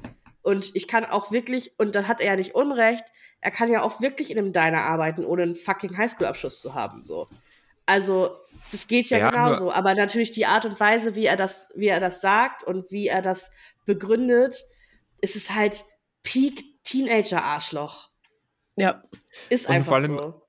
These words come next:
Speaker 2: vor allem, ja, in einem Diner arbeiten, aber irgendwann mal will man halt vielleicht doch auch nicht mehr nur in einer, weiß nicht, dreißig Quadratmeter Wohnung oder sowas wohnen oder irgendwie so. Und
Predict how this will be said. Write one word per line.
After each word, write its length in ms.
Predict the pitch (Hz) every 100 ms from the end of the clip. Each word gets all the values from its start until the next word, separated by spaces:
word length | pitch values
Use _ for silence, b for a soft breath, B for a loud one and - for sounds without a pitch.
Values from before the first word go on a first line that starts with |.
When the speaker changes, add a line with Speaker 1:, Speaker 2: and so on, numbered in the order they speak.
| _ - -
Speaker 2:
vor 180 | - 123
allem, 200 | 131 131
ja, 180 | 117
in 200 | 135 131
einem 160 | 131 123
Diner 300 | 110 117 147
arbeiten, 400 | - 131 143 135
aber 160 | 117 113
irgendwann 420 | 98 139 123 127
mal 300 | 135 131 127 -
will 200 | 123 135
man 160 | 143 139
halt 200 | 143 139
vielleicht 320 | 135 131 -
doch 140 | 160
auch 240 | - 127 -
nicht 220 | 127 -
mehr 260 | 123 110 - -
nur 420 | 123 131 120 98
in 180 | 120 120
einer, 360 | 117 113 110 110 _ - _
weiß 240 | - 110 113
nicht, 260 | 98 _ _ -
dreißig 320 | - 104 123
Quadratmeter 580 | 117 110 110 - 107 107
Wohnung 260 | 101 101 98
oder 160 | 98
sowas 400 | 101 107 95 -
wohnen 340 | 98 92 107 131
oder 520 | - 98 95 92 - _ _ b b b b b b b
irgendwie 340 | 117 117 113
so. 260 | 110 110 113
Und 500 | - 117 113 -